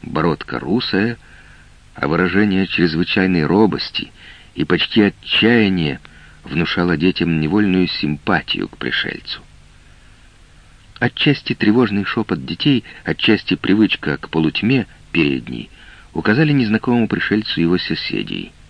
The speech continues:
Он, видимо, не удивился — и в его лице появилось выражение доверчивой радости. Тихонько, на цыпочках, хотя очень неуклюже, он подошёл к сундуку.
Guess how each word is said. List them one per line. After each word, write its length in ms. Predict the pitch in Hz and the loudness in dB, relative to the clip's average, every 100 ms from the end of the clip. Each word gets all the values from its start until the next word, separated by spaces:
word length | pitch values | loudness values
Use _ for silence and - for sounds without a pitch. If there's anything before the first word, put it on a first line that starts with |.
| - - - - - - - - - - | -20 -20 -20 -20 -20 -20 -20 -20 -20 -6
Он, 140 | 90 | -4
видимо, 380 | 85 87 87 85 | 0 0 2 2
не 140 | 82 82 | 2 0
удивился — 680 | 76 76 92 135 - 67 - - - - - - - | 0 0 0 0 -4 -12 -14 -20 -20 -20 -20 -20 -16
и 100 | - | -6
в 40 | 156 | -4
его 220 | - 175 | -2 0
лице 380 | - - - 117 | 0 0 0 0
появилось 460 | - 73 92 90 | 2 0 0 0
выражение 500 | 82 80 78 95 87 | 0 -2 0 0 0
доверчивой 640 | 76 76 82 82 - 80 73 | 0 0 0 -2 -2 -2 0
радости. 600 | 65 58 - - - - - - - - - - | -2 -4 -8 -12 -14 -16 -20 -20 -20 -20 -20 -2
Тихонько, 540 | 135 - 110 113 - | -2 2 2 4 0
на 120 | 92 | -2
цыпочках, 680 | 82 - 107 95 - - - - - - - | 0 -2 -2 -2 -6 -8 -12 -16 -20 -20 -12
хотя 280 | - 69 90 | -8 0 2
очень 280 | 87 82 | 2 2
неуклюже, 640 | 78 76 - 85 123 110 - - - - - | 0 0 0 2 2 -2 -8 -18 -20 -18 0
он 160 | 120 | 2
подошёл 360 | 113 85 - 92 | 4 0 0 -2
к 80 | - | -2
сундуку. 600 | 85 80 73 - 53 | -4 -4 -6 -8 -10